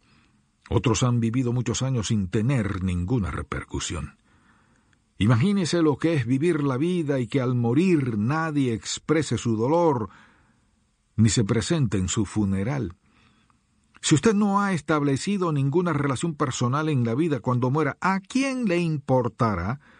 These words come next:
Es muy importante cómo vivamos nuestra vida. Y usted dirá, "¿Y qué tiene que ver todo eso con el uso del tiempo?".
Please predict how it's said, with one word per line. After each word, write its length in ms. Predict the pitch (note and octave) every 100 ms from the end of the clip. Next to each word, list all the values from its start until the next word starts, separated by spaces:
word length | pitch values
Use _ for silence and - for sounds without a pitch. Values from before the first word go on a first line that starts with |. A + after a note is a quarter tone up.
| - _ _ _ _ _
Es 100 | D2+
muy 140 | F2
importante 640 | G2 G2 F2+ - B2 D#2+ -
cómo 340 | - A2 E2 C2+
vivamos 560 | C#2 C#2 G#2 F#2+ D2+
nuestra 340 | F2 D#2 - -
vida. 360 | B2 B2 - - _ _ _ _ _ _ _ _
Y 80 | G2+
usted 200 | D#2+ B2
dirá, 380 | G#2+ A#2 A#2+ F2+ _ _ _ _ _ _ _ _ -
"¿Y 80 |
qué 160 | B2 -
tiene 480 | - A3 A3 G#3+ G3+
que 200 | - C3
ver 220 | D#3 C#3
todo 380 | - C#3+ B2 B2+
eso 220 | B2+ A2+
con 160 | G#2+ G#2
el 100 | B2
uso 220 | B2+ A2+
del 180 | A2 G2
tiempo?". 480 | A3 C4 - -